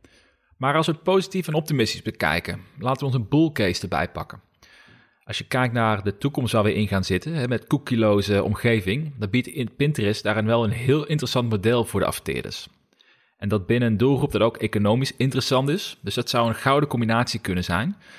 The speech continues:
mits dus Pinterest hun advertisingmodel net zo scherp krijgt afgestemd als bijvoorbeeld Facebook. Maar als ze dat voor elkaar krijgen,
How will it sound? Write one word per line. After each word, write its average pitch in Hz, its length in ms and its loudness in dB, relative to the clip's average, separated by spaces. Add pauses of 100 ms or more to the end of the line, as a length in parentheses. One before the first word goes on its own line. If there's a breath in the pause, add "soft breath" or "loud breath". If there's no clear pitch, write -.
(160 loud breath)
mits 127 300 2
dus - 120 -2
Pinterest 110 440 2
hun 104 120 -2
advertisingmodel 90 880 0
net 107 240 0
zo 107 80 -2
scherp 101 300 0
krijgt - 200 -6
afgestemd 87 640 -2
als 90 160 -4
bijvoorbeeld 92 360 -4
Facebook. - 480 -4 (340 loud breath)
Maar 95 260 0
als 113 180 0
ze - 60 -4
dat 143 120 2
voor 151 100 0
elkaar 139 260 2
krijgen, 131 460 0